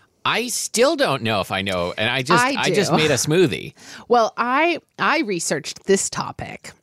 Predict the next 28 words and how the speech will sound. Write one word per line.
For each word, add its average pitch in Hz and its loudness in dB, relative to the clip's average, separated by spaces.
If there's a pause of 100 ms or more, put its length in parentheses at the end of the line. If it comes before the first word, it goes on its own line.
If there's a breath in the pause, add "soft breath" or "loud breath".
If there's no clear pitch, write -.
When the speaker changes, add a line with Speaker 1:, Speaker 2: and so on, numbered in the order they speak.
(140)
Speaker 2:
It 185 0
was 143 -2
Speaker 1:
Okay, 113 2
great. - -6
Speaker 2:
extremely 226 2
rigorous. 151 -4 (540 loud breath)
Matthew, 330 2
well, 254 2
wait, 202 0
do 254 -4
you 311 2
have 415 2
a, 381 4
<laughs> - -
a 277 2
Speaker 1:
Did 151 -6
Speaker 2:
peanut 277 6
Speaker 1:
you 156 4
Speaker 2:
butter 254 4
powder - 2
Speaker 1:
powder, 156 2
Speaker 2:
mem- - -2
Speaker 1:
did 139 -2
you 135 0
powder 131 -2
some 123 -2
peanut 117 -4
butter? 127 2